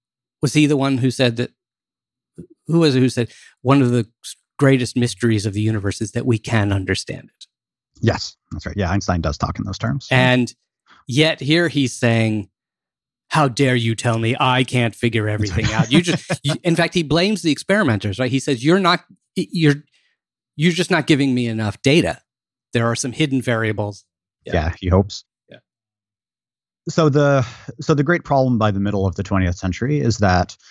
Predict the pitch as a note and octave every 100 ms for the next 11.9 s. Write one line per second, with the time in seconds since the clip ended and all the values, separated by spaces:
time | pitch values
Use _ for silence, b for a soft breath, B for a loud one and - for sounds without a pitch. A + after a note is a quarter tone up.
0 | b b - C3 B2+ B2 A2 F#2+ F#2+ -
1 | - A2 A#2 A2+ G2 G2 F#2+ - - -
2 | _ _ _ _ _ _ _ _ _ _
3 | _ _ _ _ _ _ A#2+ - D#3 D3+
4 | B2+ G2+ - B2+ C#3+ A#2+ G#2 G2+ G#2 -
5 | F#2+ G2+ F2+ E2+ - _ _ _ _ _
6 | _ _ _ - G#2 G#2+ G#2 G2+ F#2 -
7 | G#2 F#2+ F#2 E2+ E2 E2+ E2+ - E2+ E2+
8 | E2 F2+ C3+ - - B B - G#2 G2+
9 | G2+ - A#2+ G#2+ - G3 A#2 G2+ G2+ -
10 | b - G2+ G2 G2 G2 - - - D3+
11 | C#3 A#2+ G#2 F#2+ F2+ A2 G#2 F#2+